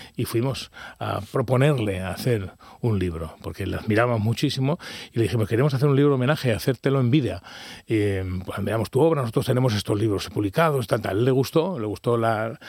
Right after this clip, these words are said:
esa iniciativa de unos jóvenes y nos dio la dirección del Albuquerque, empezamos a escribirnos con él y, y él a, a mandarnos propuestas y nombres de,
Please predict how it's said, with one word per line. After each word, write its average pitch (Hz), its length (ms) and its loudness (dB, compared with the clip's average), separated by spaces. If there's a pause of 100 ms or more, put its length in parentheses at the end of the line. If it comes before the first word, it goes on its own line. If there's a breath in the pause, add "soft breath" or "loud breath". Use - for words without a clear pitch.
(160 loud breath)
esa 110 180 0
iniciativa 139 480 2
de 127 60 0
unos 127 180 2
jóvenes 156 500 0 (640 loud breath)
y 123 320 4
nos 110 160 2
dio 123 80 4
la 120 100 2
dirección 117 320 2
del 127 120 4
Albuquerque, 156 280 0
empezamos 113 380 0
a 110 40 -2
escribirnos 147 540 0
con 175 160 0
él 214 180 0 (520 loud breath)
y, 120 640 4
y 127 60 4
él 120 360 2
a, 113 380 -4
a 123 40 0
mandarnos 117 440 2
propuestas 143 680 0
y 120 120 4
nombres 120 380 4
de, 110 500 2